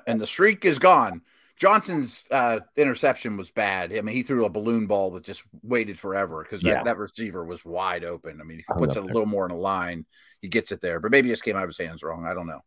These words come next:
Speaker 1: But that's actually a competition. I'm not sure if it's gonna be Huntley or Johnson as the number two.
Speaker 2: Yeah, and you, Josh Jo-, Josh Johnson's not the type of guy you would thought in go, thought would go in and just win a backup job. You know, he's kind of been
Speaker 1: Yeah.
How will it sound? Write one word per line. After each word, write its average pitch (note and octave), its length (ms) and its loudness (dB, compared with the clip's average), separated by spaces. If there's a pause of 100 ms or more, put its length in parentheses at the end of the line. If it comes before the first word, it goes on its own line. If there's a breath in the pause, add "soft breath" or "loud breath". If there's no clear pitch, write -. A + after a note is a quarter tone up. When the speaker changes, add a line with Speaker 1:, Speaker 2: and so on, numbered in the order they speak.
Speaker 1:
But - 140 -2 (320 loud breath)
that's - 180 6
actually G#3 240 6
a - 40 2
competition. D3+ 560 4
I'm G#2 100 0
not F3 100 2
sure D#3 140 4
if C3 80 2
it's A#2+ 100 -8
gonna B2+ 100 0
be G#2+ 80 2
Huntley A#2 320 4
or G2+ 80 0
Johnson G2+ 480 -2
as E2+ 120 -6
the G2+ 80 -6
number F2+ 200 -8
two. A#2 240 -2 (560)
Speaker 2:
Yeah, C3 180 2
and G#2 260 4
you, G#2+ 120 -2 (100)
Josh A#2+ 280 2
Jo-, C3 200 4 (100)
Josh B2+ 260 2
Johnson's D3+ 320 4
not A#2+ 80 4
the - 80 -2
type A#2+ 140 2
of G2 80 0
guy A2+ 80 4
you G#2 140 4
would F2+ 100 0
thought G#2 180 4
in G#2 160 6
go, F#2 240 2
thought G#2 200 0
would F2 100 -2
go F#2 180 2
in G2 80 2
and F#2 80 2
just E2 140 -6
win F2+ 180 4
a D#2+ 160 4
backup - 680 -2
job. - 400 0
You D2+ 120 -2
know, D2 120 -2
he's F2+ 220 -2 (160)
kind D#2+ 140 -2
of D#2+ 60 -2
been A2 240 4
Speaker 1:
Yeah. D#2+ 40 -4